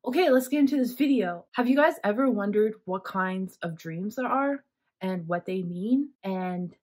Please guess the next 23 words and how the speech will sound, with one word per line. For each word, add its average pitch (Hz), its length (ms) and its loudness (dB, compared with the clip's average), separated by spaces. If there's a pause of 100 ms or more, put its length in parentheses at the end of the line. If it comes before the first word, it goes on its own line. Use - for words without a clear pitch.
are 190 100 -2
there 254 160 4
different 311 340 -4
types? 320 360 0
Have 208 160 -4
you 220 60 0
ever 214 140 -2
wondered 208 340 0
that? 294 260 2
Always 247 280 8
wonder 214 260 -2
that 170 220 0
because 214 300 2
I 220 80 4
have 214 240 2
very 247 240 8
vivid 220 400 2
dreams. 247 540 0 (120)
So 214 460 4 (140)
I'm 240 160 6
gonna 247 180 4
tell 247 200 6
you, 180 180 -10